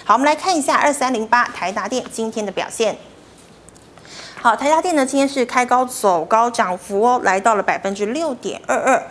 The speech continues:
哦，收在了两百八十一点五块钱。台达电呢，我们看一下它的 K 线图哦，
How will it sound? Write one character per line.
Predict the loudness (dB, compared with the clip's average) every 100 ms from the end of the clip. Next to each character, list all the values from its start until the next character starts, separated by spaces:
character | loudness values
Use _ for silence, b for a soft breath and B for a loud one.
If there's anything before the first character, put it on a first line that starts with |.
| B B
哦， | 2 2
收 | 2 0
在 | 2 0
了 | 2 0
两 | 0 -4
百 | -2 -4
八 | -2 -2 0
十 | -2 -8 -10 -8
一 | -6 -6
点 | -2 -2 -2
五 | -4 -6
块 | -2 -2
钱。 | -2 0 0 -2 B B
台 | 0 2
达 | 2
电 | 0 0 2
呢， | 4 4 4
我 |
们 | 0
看 | -2 -4
一 |
下 | -2
它 | -2
的 | -2
K | -4 -4
线 | -4
图 | -4 -2
哦， | 2 2